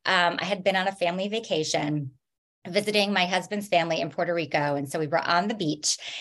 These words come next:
and we were walking along the shore, and a phone washed up in the surf,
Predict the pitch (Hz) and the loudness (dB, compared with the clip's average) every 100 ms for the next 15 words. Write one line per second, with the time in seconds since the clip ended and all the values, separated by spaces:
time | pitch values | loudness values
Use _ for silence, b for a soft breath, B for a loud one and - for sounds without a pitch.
0 | B B - 185 175 175 175 - 180 180 | B B 4 6 6 4 2 -4 -2 2
1 | 175 165 170 - 156 170 208 240 240 220 | 6 8 8 6 4 4 4 0 0 0
2 | 226 254 - 170 156 151 156 - - 160 | -2 -2 0 2 4 4 2 0 0 2
3 | 160 170 170 - - 185 202 - 311 196 | 2 -2 -8 -10 -2 0 0 2 4 4
4 | 170 151 160 180 233 - 233 233 226 254 | 2 0 -2 -2 -2 2 2 2 -2 0
5 | - 170 151 151 | 4 6 6 4